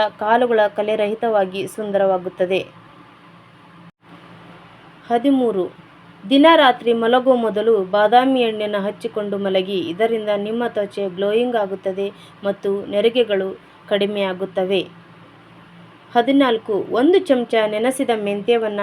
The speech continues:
ಪೇಸ್ಟ್ ಮಾಡಿ ಹಾಲಿನೊಂದಿಗೆ ಸೇರಿಸಿ ಮುಖಕ್ಕೆ ಹಚ್ಚಿಕೊಳ್ಳಿ. ಇದರಿಂದ ನಿಮ್ಮ ತ್ವಚೆ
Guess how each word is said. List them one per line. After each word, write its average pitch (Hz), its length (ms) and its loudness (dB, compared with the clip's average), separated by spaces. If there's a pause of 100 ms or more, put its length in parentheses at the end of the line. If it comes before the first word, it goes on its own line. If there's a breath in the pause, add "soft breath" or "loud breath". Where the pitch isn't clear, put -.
(140)
ಪೇಸ್ಟ್ 240 340 -2
ಮಾಡಿ 202 300 -2
ಹಾಲಿನೊಂದಿಗೆ 202 760 -2
ಸೇರಿಸಿ 202 540 -8 (340 loud breath)
ಮುಖಕ್ಕೆ 233 400 -2
ಹಚ್ಚಿಕೊಳ್ಳಿ. 202 600 -2
ಇದರಿಂದ 240 440 0
ನಿಮ್ಮ 226 240 -4
ತ್ವಚೆ 208 440 -6